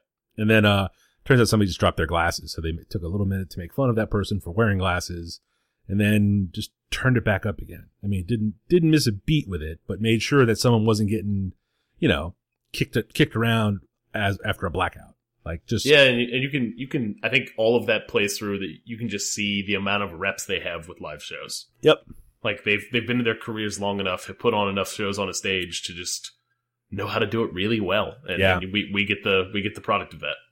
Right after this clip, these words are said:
Speaker 1: Yep. Yep. One of the other openers there, Gaslamp Killer, um, someone that I was not familiar with. I knew there was an album. Um, I thought it was a group of rappers, but it's not. It's a D J. Um,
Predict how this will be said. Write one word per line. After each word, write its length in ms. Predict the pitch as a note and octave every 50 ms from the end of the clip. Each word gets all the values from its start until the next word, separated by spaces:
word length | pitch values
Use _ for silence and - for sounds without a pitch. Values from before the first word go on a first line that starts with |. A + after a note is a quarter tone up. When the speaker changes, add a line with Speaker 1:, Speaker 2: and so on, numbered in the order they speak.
| _ -
Speaker 1:
Yep. 260 | C3 B2+ B2+ - _ _ _ _ _ _ -
Yep. 200 | G#2+ G#2+ A2 -
One 80 | C3+ C#3
of 80 | C3+
the 80 | B2 C3
other 180 | B2 A#2 A#2+ A2
openers 320 | A2 - A2+ A2+ A2 G2
there, 160 | B2 A#2 A2 G#2
Gaslamp 420 | - G#2 G2+ G#2 - A#2 G#2+ G#2
Killer, 400 | - - A2+ G#2+ A#2 A#2+ B2 B2 _ _ _ _ _ _ _ -
um, 380 | G2+ G2 F#2+ F#2+ F#2 F#2 E2+ - _ _
someone 300 | - - B2 G#2+ G2+ G2
that 120 | F#2 G2 F#2
I 60 | G2+
was 140 | G2 E2+ F2
not 180 | G#2+ G#2 -
familiar 360 | - G2+ G2 G#2+ A2+ A#2+ B2 B2
with. 260 | C3 C3+ B2+ - -
I 60 | G#2
knew 160 | G#2 A2 A2 G2+
there 140 | F#2+ G2+
was 100 | F#2+ F2+
an 80 | G2+ F#2
album. 540 | F2+ G2 G2+ G#2 F#2+ G#2+ G#2 G2+ G#2 G#2 - _ _ _ _ _ _ _ _ _ _ _ _ -
Um, 400 | F2+ F2+ F2 F2 E2+ E2 E2 D#2 _ _ _ _ _ _ _ _ _ -
I 60 | -
thought 160 | - - -
it 40 | B2+
was 100 | A#2 G2
a 40 | -
group 220 | - A#2 A2+ -
of 100 | B2 -
rappers, 380 | C3 B2+ C3 - D3 C3+ A#2 -
but 100 | G#2+ F#2
it's 160 | F2 - -
not. 160 | G2+ A2 A#2
It's 100 | A2 -
a 40 | F2
D 160 | D2 F2 A2
J. 300 | A#2+ D#3+ E3+ F3 F3+ E3+ - _ _ _ _ _ _ _ _ _ - - -
Um, 420 | G2+ F#2+ F#2 F#2 F2+ F2+ F2+ F2+